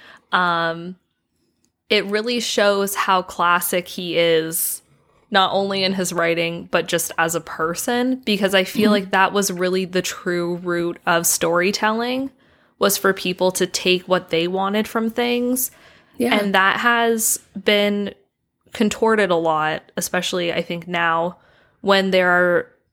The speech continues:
Speaker 1: there are so many, um, different things happening in the world, and everybody wants to be correct about everything and say the right thing all the time,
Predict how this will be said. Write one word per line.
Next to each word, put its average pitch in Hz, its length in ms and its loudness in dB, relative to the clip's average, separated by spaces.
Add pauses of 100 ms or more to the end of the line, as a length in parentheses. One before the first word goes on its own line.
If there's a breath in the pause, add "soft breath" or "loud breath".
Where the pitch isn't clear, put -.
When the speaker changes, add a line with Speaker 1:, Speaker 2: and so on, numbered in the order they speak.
Speaker 1:
there 185 140 4
are 180 140 4
so 185 280 0
many, 175 320 -4
um, 170 400 -8
different 165 480 -4
things 185 380 -2
happening 175 640 0
in 180 140 -2
the 175 100 2
world, 175 560 0 (640 soft breath)
and 180 200 0
everybody 175 520 0
wants 170 380 0
to 185 100 -2
be 170 480 -4 (360)
correct 185 520 0
about 190 300 4
everything 175 840 -2
and 165 420 -4
say 175 300 0
the 170 120 0
right 160 240 0
thing 220 280 0
all 202 160 2
the 190 80 2
time, 170 580 -2